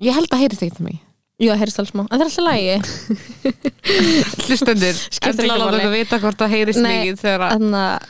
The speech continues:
Speaker 2: skiptir ekki máli. Já, hvað mér fannst um þig, Bassi? Um, já, það er svona, þegar ég fatta að ég þyrfti ekki að vera eitthvað svona að mattsa orkuna þína eða
Speaker 1: Mm.
Speaker 2: vera eitthvað svona,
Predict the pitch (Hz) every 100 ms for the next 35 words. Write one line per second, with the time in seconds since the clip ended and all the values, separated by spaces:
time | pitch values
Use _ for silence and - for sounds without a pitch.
0 | - - _ - - 262 226 208 180 156
1 | 247 220 214 247 254 262 269 - 254 240
2 | 240 226 - - - 202 185 196 _ -
3 | 202 196 185 - 220 214 214 - _ _
4 | _ _ _ _ - - _ - 240 208
5 | - - _ _ _ - 294 262 254 254
6 | - _ _ _ _ _ _ _ - 247
7 | 247 311 - 262 233 247 285 - 262 -
8 | 240 233 233 240 240 233 233 214 208 208
9 | 262 - - - - 370 - - - 214
10 | 214 262 220 180 180 - 202 254 262 240
11 | 220 202 175 220 226 220 214